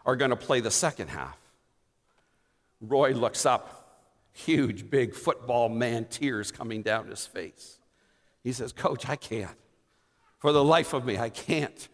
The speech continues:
go back out there. I've disgraced the team. I've disgraced the university. I've disgraced you. I've disgraced myself. I can't go out in front of those people again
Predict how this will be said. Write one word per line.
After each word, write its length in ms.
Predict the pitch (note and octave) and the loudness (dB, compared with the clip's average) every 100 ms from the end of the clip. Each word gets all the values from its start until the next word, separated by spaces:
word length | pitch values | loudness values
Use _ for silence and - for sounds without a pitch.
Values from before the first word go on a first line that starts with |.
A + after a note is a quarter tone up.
| - | -2
go 120 | A#2+ | 0
back 320 | G2 G#2+ - | 2 2 2
out 260 | A2 G2 - | -2 -2 -8
there. 220 | B1 - _ _ _ _ - - | -12 -14 _ _ _ _ -20 -4
I've 200 | C#3 D3+ | 2 2
disgraced 640 | C#3 D3 - F3+ E3+ - - | 2 0 2 4 4 2 -2
the 80 | A2 | -4
team. 480 | - G#3+ F3+ F3 D3 | -2 2 4 4 4
I've 140 | A#2 | 0
disgraced 520 | B2+ - - E3 - | -2 -2 2 2 2
the 60 | D3 | 2
university. 720 | C#3 C#3 C3 F3 - G3 E3+ - - - - _ - | 2 2 4 2 4 0 0 -2 -16 -20 -20 _ -4
I've 140 | C3+ | -4
disgraced 600 | C3 - F3 E3 - - | -2 0 2 2 0 -4
you. 280 | F3 F#3 D#3+ | 4 6 6
I've 80 | C3 | 4
disgraced 500 | C#3 - F3 E3 - | -2 0 0 0 0
myself. 340 | B2+ - D#3+ | 0 0 0
I 100 | - | 0
can't 420 | D3 - F#3 B3 - | -2 2 4 4 2
go 200 | A3+ F#3 | 4 6
out 180 | D3+ | 6
in 80 | D3 | 4
front 340 | C#3 - F3 G3 | 0 0 4 4
of 120 | F3 | 4
those 420 | D#3+ D#3 - - - _ _ - | 4 4 0 -6 -10 _ _ -8
people 420 | F3+ F#3 D3 B2+ | -6 -2 2 2
again 460 | A2+ A#2+ C#3 G#2+ | 2 0 0 0